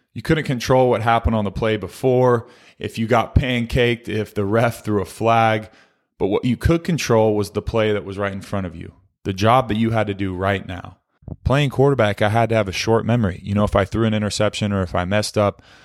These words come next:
I had to move on to the next play. I couldn't let that compound into more mistakes for the rest of the game from me getting stuck into my head and not focusing on what was right in front of me,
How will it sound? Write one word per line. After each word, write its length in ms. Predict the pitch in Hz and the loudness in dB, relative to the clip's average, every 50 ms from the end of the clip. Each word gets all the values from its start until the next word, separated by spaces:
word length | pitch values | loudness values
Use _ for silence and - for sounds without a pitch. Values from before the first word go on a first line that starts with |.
| - - _ | -20 -20 _
I 100 | - 95 | -4 0
had 120 | 117 117 | 2 2
to 60 | 110 | 4
move 160 | 107 113 113 113 | 4 4 4 4
on 160 | 113 110 107 | 4 4 2
to 60 | 104 | 2
the 100 | 101 101 | 2 2
next 240 | 101 101 101 - - | 2 0 0 0 -2
play. 260 | - 117 117 113 101 | 0 0 2 0 0
I 120 | 92 92 | -2 -6
couldn't 340 | - - - 135 135 113 101 | -10 -4 -2 -2 -2 -2 0
let 220 | 104 110 113 - - | 0 0 0 2 2
that 280 | 104 101 98 - - | 0 0 0 -2 -8
compound 840 | - - - 120 120 120 120 110 - - 104 101 98 95 95 95 - - - - - - | -10 -4 0 2 2 2 2 2 0 0 0 -2 -2 -2 -2 -4 -6 -10 -20 -20 -18 -6
into 240 | - 107 98 - 101 | -4 -4 -2 0 0
more 200 | 101 104 107 107 | 2 4 4 4
mistakes 560 | 104 95 - - - - 113 110 104 95 - | 2 0 -2 -2 0 2 2 2 2 0 -4
for 120 | - - 95 | -6 -4 0
the 80 | 98 | 2
rest 240 | 101 104 98 - - | 2 2 2 0 -2
of 80 | 95 90 | -4 -4
the 80 | 95 | -4
game 440 | 90 104 107 110 110 104 98 92 90 - - - _ _ _ | -2 0 0 2 2 0 -2 -4 -8 -12 -20 -20 _ _ _
from 160 | 107 98 95 | -4 0 2
me 180 | 104 113 113 101 | 4 4 4 4
getting 280 | 92 107 101 98 95 | 4 2 2 2 0
stuck 400 | - - - - - 107 - - | -2 -4 -2 0 0 0 0 0
into 160 | 98 90 - 98 | -4 -2 -2 -2
my 180 | 98 95 95 | -2 -2 -2
head 400 | 85 95 107 101 95 90 85 - - - | 0 0 0 2 2 0 -2 -4 -8 -4
and 80 | 101 | 0
not 160 | 104 107 107 - | 0 0 0 -2
focusing 500 | - - 123 120 117 - - - 104 95 | -2 0 0 0 0 -2 -6 -6 -6 -4
on 200 | 92 90 92 92 | -4 -6 -4 -6
what 100 | 92 92 | -6 -6
was 140 | 90 87 | -6 -4
right 180 | 98 98 92 92 | -2 -2 -2 -2
in 60 | 90 | -6
front 240 | - - 113 117 110 | -6 -4 -2 -2 -2
of 80 | 92 87 | -2 -4
me, 180 | 85 87 - | -8 -14 -20